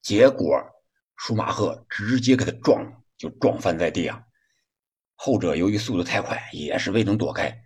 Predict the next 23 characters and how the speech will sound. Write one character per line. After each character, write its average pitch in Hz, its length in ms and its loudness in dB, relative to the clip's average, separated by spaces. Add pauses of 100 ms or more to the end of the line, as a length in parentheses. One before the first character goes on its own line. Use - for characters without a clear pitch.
(360)
结 104 160 0
果 85 120 0
这 98 80 0
个 92 120 0
脸 76 280 -2
颊 78 300 -6
就 90 140 -6
被 87 280 -2
狠 - 400 0
狠 - 220 -2
地 - 100 -4 (140)
撞 - 180 4
了 - 80 -10
一 - 60 -12
下。 - 180 -10 (760)
据 110 200 -2
说 113 480 0 (140)
后 107 240 -2
来 82 140 0
查 - 180 -4
看， - 260 -8 (600)
当 143 280 6
场 - 480 -6